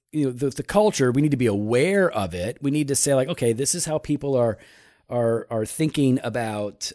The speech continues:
um, a particular issue." And if something in our culture was associated, let's put it this way, if something in our culture was associated with evil, when that thing in and of itself wasn't evil,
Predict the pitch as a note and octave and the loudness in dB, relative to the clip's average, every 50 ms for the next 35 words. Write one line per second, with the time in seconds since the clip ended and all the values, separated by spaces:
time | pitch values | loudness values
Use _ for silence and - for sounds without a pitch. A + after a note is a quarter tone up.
0 | - C3+ A#2 G#2+ G#2 G2+ G2 F#2+ F#2+ F#2+ F#2+ F#2 - - - - - - E3+ - | -10 -8 -6 -6 -6 -6 -6 -8 -10 -12 -12 -12 -12 -12 -12 -6 -2 -2 0 0
1 | - C3+ B2+ C#3 - - E3+ E3 - - A#2+ A2 G#2 G#2 G#2+ A#2 - D3+ D3 D3 | 2 0 0 0 0 -2 0 0 0 0 0 0 0 0 -2 -2 0 0 0 0
2 | C#3+ - - G#3+ A#3+ A#3+ D4+ D4 C4+ - G#3+ G3 G3 F#3+ - - E3+ D3+ D3 - | 0 2 2 2 2 4 2 0 2 2 2 2 2 2 2 2 2 2 2 0
3 | D3+ D3 C#3 C3+ A#2 B2 A#2+ - - - - F#3 F3+ F3+ F#3 - - - C#3 A#2+ | 0 0 0 0 0 0 -2 -2 -2 0 0 2 2 2 2 0 0 -2 -2 -2
4 | A2 G#2 G2 F#2 F#2+ F#2 G2 G#2+ A#2 - - - - - - - - _ - D#3+ | 0 -2 -2 -2 -4 -6 -8 -8 -10 -14 -16 -20 -20 -20 -20 -20 -12 _ -8 -6
5 | - - F3+ D#3 D3 D#3+ - - B2 A#2 G#2 C3 A#2+ - - F3 F#3 G3+ - - | -2 0 2 2 2 2 2 2 2 2 2 0 -2 -2 0 0 0 0 0 0
6 | A3+ A3 G3+ - D#3+ D#3 - C#3 D3 D#3+ E3 - - D3 C3+ C3 B2+ - - A#2+ | 0 0 2 2 0 0 0 0 0 0 0 0 2 2 2 2 2 0 -2 -2
7 | A2+ A2+ G#2 A2+ A2 - - - D3+ D3 D3+ C#3+ - - C#3+ C#3 C3 B2 A#2 G#2+ | -2 -2 -2 -4 -6 -6 -4 0 2 2 2 2 0 0 2 2 2 2 0 -4
8 | G#2+ G2+ - _ D#3 D#3+ D#3 A#2 F#2+ F2 D#2 C#2+ - - _ _ B2+ C3 C3 D3 | -6 -6 -8 _ -4 -2 -2 -2 -4 -8 -12 -14 -18 -20 _ _ 0 2 2 2
9 | D#3 - - - F#3+ F#3 D#3 D3 D3 D3 C#3 B2+ B2+ B2 - D#3+ D3 A#2+ G#2 C3 | 2 0 0 2 2 4 4 4 2 2 2 2 0 0 2 2 2 2 2 0
10 | D3 C#3 A#2 A#2 A#2+ - F3+ G3+ E3 A#2 G#2+ F#2+ F#2+ F#2+ | 0 0 0 -2 -4 -4 -2 -2 -2 -2 -2 -4 -6 -8